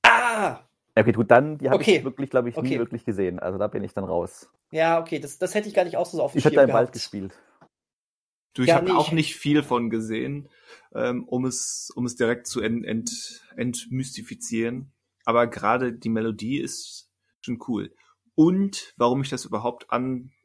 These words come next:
Speaker 3: anschmeiße, ähm, die Serie soll fortgesetzt werden nach, äh, Pi mal Daumen fünfundzwanzig Jahren.
Speaker 2: Endlich.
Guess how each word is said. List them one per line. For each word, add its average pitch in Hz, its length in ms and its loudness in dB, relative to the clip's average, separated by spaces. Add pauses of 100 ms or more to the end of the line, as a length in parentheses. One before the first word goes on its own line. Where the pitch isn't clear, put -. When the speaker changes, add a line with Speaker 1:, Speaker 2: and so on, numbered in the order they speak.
(100)
Speaker 3:
anschmeiße, 120 840 -2
ähm, 113 460 -2 (320)
die 113 100 -2
Serie 165 220 -2
soll 170 140 -2
fortgesetzt 143 680 -2
werden 95 440 -2
nach, 123 460 0
äh, - 220 -12 (840)
Pi 151 120 -2
mal 127 180 2
Daumen 120 280 2
fünfundzwanzig 120 640 -4
Jahren. 98 400 -6 (720)
Speaker 2:
Endlich. 113 440 -8